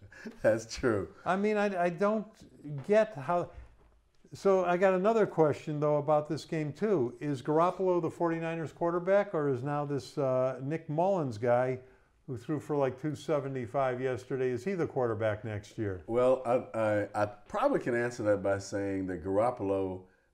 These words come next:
Speaker 1: because of the money that he's getting, he'll be the
Speaker 2: Be the
Speaker 1: starting
Speaker 2: quarter-, yeah,
Speaker 1: quarterback, but
Speaker 2: okay.
Speaker 1: it'll be competitive.
Speaker 2: It'll be competitive.
Speaker 1: Yeah.
Speaker 2: Okay.
Speaker 1: Which is good.
Speaker 2: Sure.
Speaker 1: You know, when you have
Speaker 2: Except for Garoppolo.
Speaker 1: Well,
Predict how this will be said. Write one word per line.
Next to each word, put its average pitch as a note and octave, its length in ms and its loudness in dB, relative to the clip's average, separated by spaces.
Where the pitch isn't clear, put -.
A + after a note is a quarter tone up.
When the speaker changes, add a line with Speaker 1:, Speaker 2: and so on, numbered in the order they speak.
Speaker 1:
because A#2 340 -2
of G#2 120 0
the G2 80 -2
money B2 260 0
that A#2 180 -2
he's A#2+ 160 -4
getting, A#2 300 -2
he'll C#3+ 180 -2
be C3 200 2
the C3+ 80 4
Speaker 2:
Be C3+ 60 2
the A#2 80 2
Speaker 1:
starting B2 320 4
Speaker 2:
quarter-, C3 60 -8
yeah, A2+ 200 0
Speaker 1:
quarterback, G#2+ 240 -2
but G#2 40 -4
Speaker 2:
okay. G2 40 -2
Speaker 1:
it'll G#2+ 120 -4
be G2 160 -4
competitive. D#2+ 540 -12
Speaker 2:
It'll A#2 100 -4
be A2+ 160 -4
competitive. G#2+ 460 -4
Speaker 1:
Yeah. A2+ 60 -4
Speaker 2:
Okay. G2+ 300 -6
Speaker 1:
Which C#3 200 0
is G#2 120 -4
good. F2+ 380 -6
Speaker 2:
Sure. G3 260 -4
Speaker 1:
You D#3 40 0
know, D#3 340 -2
when C3+ 160 -2
you C3+ 140 0
have G3 380 -2
Speaker 2:
Except E3+ 280 0
for C3 120 -4
Garoppolo. A2 580 -2
Speaker 1:
Well, A#3 420 2